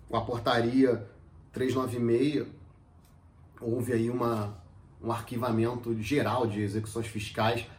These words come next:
abaixo de um milhão e também de execuções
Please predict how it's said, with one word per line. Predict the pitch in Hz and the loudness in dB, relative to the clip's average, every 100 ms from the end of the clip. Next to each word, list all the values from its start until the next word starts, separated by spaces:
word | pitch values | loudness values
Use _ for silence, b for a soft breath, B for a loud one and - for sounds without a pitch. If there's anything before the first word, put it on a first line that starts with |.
| B - | B -6
abaixo | 104 110 117 117 | -2 0 0 0
de | 120 | 0
um | |
milhão | 135 143 127 127 160 - B - | 4 4 4 4 0 -6 B -10
e | 139 | -2
também | 175 156 135 143 | 4 4 4 2
de | |
execuções | 127 143 - 139 123 - | 0 -4 -2 -4 -4 -6